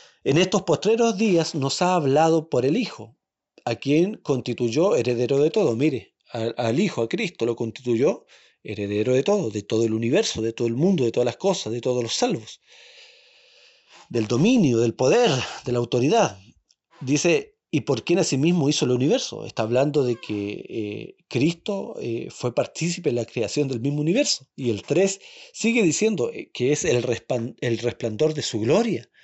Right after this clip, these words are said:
Miren, la imagen misma de su sustancia.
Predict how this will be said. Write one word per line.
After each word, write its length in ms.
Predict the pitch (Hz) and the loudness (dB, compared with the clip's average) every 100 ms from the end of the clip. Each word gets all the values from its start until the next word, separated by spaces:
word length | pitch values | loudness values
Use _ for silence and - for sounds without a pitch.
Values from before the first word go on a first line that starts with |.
| - _ _ _ | -20 _ _ _
Miren, 420 | 107 143 190 123 113 | -2 0 2 2 0
la 60 | |
imagen 640 | 113 127 156 135 117 113 120 | 2 0 0 0 -2 -4 -2
misma 600 | 208 262 262 269 262 - - - - | 0 -2 -6 -10 -12 -12 -20 -20 -18
de 200 | 120 127 | -4 -2
su 240 | 120 - 131 | 0 -2 -4
sustancia. 920 | - 117 - 190 233 240 - - | -2 -6 -2 0 0 0 -8 -14